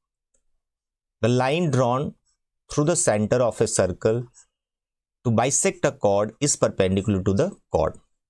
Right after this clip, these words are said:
कह रहे हैं सेंटर से अगर आप कोई लाइन सेगमेंट लेके आ रहे हैं कॉर्ड के ऊपर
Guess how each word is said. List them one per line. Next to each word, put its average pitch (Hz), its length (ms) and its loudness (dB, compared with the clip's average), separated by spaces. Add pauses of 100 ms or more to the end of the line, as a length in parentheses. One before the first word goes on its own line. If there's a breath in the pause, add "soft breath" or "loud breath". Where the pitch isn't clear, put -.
(100)
कह 127 60 0
रहे 135 100 2
हैं - 60 0
सेंटर 123 380 0
से 143 120 -2
अगर 127 160 2
आप 123 140 -2
कोई 120 160 0
लाइन 104 240 2
सेगमेंट 107 380 0
लेके 92 260 2
आ 113 100 2
रहे 117 100 0
हैं 113 80 -4
कॉर्ड 98 240 2
के 113 100 0
ऊपर 107 360 -2